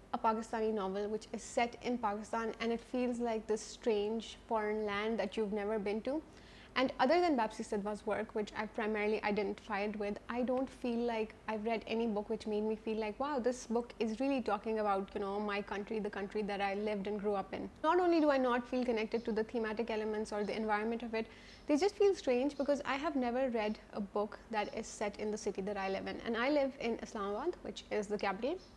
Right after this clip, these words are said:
It's a very nice city. It's very beautiful. I would like to see the greenery or, you know, the imagery being depicted in any book, but I have yet to read a book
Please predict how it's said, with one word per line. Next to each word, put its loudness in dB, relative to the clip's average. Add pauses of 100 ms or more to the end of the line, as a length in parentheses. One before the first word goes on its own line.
(100)
It's -14
a -4
very 2
nice 0
city. 0 (380)
It's -4
very 6
beautiful. 4
I 4
would 2
like 0
to 0
see -2
the 2
greenery 2
or, -2
you 0
know, 2
the 0
imagery 0
being 0
depicted -2
in 0
any 2
book, 0 (340)
but 0
I 2
have 2
yet 4
to -2
read 0
a -2
book -4